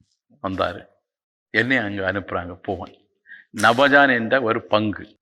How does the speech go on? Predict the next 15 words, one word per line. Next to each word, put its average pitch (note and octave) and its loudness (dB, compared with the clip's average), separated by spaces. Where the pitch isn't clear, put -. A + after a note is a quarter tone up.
போரோஸ் D3+ 4
இருந்தாங்க, D#3 2
ஆதிவாசிஸ் D3+ 4
இருந்தாங்க, D3+ 2
காரோஸ் A#2 4
இருந்தாங்க, F2 -10
மூன்று D#3+ 0
ட்ரைப்ஸ் B2+ 2
இருக்கிறாங்க F#2 -10
அங்க. F2 -16
ஒரு A#2 2
மிக்ஸ்டு D#3 0
குரூப், A#2+ 0
பியூட்டிஃபுல்லான C#3+ 4
குரூப், F#2 -4